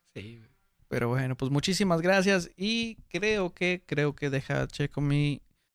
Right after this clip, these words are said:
Speaker 2: calendario. Sí, próximo episodio. Vamos a cumplir exactamente un año. Estamos viendo a
Speaker 1: ¡No
Speaker 2: ver
Speaker 1: mames!
Speaker 2: qué hacemos.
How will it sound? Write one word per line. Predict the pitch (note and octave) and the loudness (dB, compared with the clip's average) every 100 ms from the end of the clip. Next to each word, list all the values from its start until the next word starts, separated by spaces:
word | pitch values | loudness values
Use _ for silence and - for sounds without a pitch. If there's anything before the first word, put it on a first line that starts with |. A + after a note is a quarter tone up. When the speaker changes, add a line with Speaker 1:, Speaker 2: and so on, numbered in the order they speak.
| _ | _
Speaker 2:
calendario. | C#3 C3 C#3 E3+ F#3+ G3+ G3 G3+ G3+ F#3+ - _ _ _ _ _ _ _ _ _ _ _ | 2 4 4 6 6 8 6 6 4 0 -4 _ _ _ _ _ _ _ _ _ _ _
Sí, | - - A#3 C3 - - _ _ | 2 6 8 6 0 -20 _ _
próximo | - A3+ B3 G3+ | 8 10 8 4
episodio. | - D3 B3 G3+ F3+ | 4 4 8 8 8
Vamos | F3 F#3 F3 F3+ | 6 6 6 6
a | |
cumplir | D#3 D#3 E3+ | 4 4 4
exactamente | E3 - E3+ F3 D#3+ D#3+ D#3 | 4 4 2 4 4 4 4
un | D#3+ | 4
año. | D#3+ G3 G3+ | 4 4 4
Estamos | D3+ E3 D#3 D3 | 4 4 6 6
viendo | D#3 D#3 D3+ | 6 8 10
a | D3 | 12
Speaker 1:
¡No | D3+ | 12
Speaker 2:
ver | D3+ | 12
Speaker 1:
mames! | A#3 C4 D4 D4+ B3+ - | 10 8 8 6 6 6
Speaker 2:
qué | - | 10
hacemos. | D#3 D#3 F3 D#3+ D#3+ - - | 10 10 8 6 4 0 -6